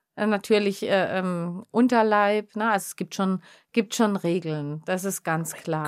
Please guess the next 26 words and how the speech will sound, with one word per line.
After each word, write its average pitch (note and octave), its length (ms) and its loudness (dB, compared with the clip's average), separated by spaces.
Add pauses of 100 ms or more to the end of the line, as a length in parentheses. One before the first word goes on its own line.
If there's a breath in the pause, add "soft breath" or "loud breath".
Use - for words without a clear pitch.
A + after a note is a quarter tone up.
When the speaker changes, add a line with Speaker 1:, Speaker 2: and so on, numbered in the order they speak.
(120)
Speaker 2:
Gott, - 340 -16
ich - 60 -20
hätte - 140 -10
so - 100 -4
Respekt - 500 -4
davor. E2 520 -4
Speaker 1:
Ja, E3 280 0
warst G#3+ 200 2
du A#3+ 60 -2
schon D#3 140 0
mal D3+ 120 0
beim D3+ 260 -2
Live-Boxkampf? E3+ 880 -4 (480)
Speaker 2:
Ja, F3+ 380 8 (240 loud breath)
mit, D#3+ 300 6
ähm, C#3+ 540 8
mit, D3 380 4 (380)
ähm, C3+ 540 8 (520 loud breath)
Klitschko F#3+ 540 6
und G3 640 6 (920 soft breath)
in C#3+ 220 4
Hamburg F3+ 320 6
war A#2+ 60 6
das A2+ 180 2
damals. A2 480 6
Speaker 1:
Ja. F3 320 4